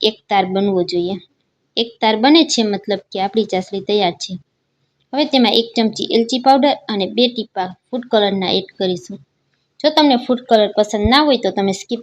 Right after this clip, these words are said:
પણ કરી શકો છો. હવે તેમાં તૈયાર કરેલ નારિયેળનું છીણ એડ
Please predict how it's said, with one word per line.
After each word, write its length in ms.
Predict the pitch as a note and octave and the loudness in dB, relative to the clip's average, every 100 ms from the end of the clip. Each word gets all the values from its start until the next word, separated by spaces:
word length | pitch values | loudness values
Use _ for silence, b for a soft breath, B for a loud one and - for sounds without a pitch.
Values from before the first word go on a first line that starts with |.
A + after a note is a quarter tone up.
| - | -8
પણ 140 | G3+ | -8
કરી 220 | F#3+ G3 | -2 -2
શકો 320 | F#3+ E3+ - E3+ | -2 -6 -8 -14
છો. 200 | - G3 - _ _ _ - | -16 -20 -20 _ _ _ -8
હવે 120 | F#3+ | -6
તેમાં 360 | F#3+ G3+ F#3 - | -4 -2 -2 2
તૈયાર 260 | A#3+ B3+ B3 | 4 4 4
કરેલ 220 | G#3 G3 | 2 4
નારિયેળનું 460 | G3 G3+ G3+ F#3+ F3+ | 4 2 2 0 -2
છીણ 260 | - A3+ G3 | -4 -4 -2
એડ 160 | F3 | -6